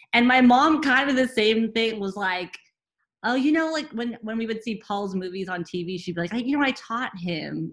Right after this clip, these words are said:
And we always just thought that that was so crazy that my mom taught, like, a young P T A.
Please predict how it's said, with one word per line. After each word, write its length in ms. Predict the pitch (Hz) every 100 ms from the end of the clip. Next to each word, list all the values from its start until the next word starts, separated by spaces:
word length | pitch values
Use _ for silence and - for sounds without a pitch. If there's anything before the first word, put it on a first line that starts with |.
| -
And 120 | 202
we 120 | 214
always 400 | - 190 220 233
just 120 | 202 -
thought 120 | 220
that 100 | 220
that 100 | 202
was 160 | 196
so 160 | - 202
crazy 340 | 202 196 208
that 60 | 190
my 80 | 175
mom 280 | 170 180 190
taught, 340 | - 165 170
like, 120 | 170
a 60 | 160
young 460 | 160 160 160 165
P 180 | 165 170
T 240 | 165 170 170
A. 440 | 160 147 151 170